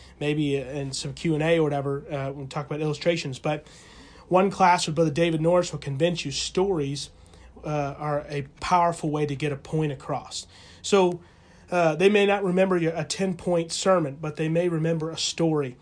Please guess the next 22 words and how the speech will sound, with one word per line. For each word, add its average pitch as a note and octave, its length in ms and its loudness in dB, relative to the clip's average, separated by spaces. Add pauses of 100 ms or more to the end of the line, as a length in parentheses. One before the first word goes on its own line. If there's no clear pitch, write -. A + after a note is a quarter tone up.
(280)
and C#3+ 100 -6
a C#3+ 40 -4
corresponding D3+ 640 0
point E3 320 0
you C#3 80 -6
gave D#3 180 -2
with C3+ 140 -8
it. D3+ 60 -12
So E3+ 120 -6
share A3 400 6
it G#3 60 0
if - 100 -8
it E3+ 80 -4
feels G3+ 320 2
right. F3+ 240 0
Share G#3 240 0
a G#3+ 60 2
Bible F#3 320 -2
story. F3 460 -2 (560)
Make G#3 240 4
it F#3+ 80 0
relatable. F3 640 2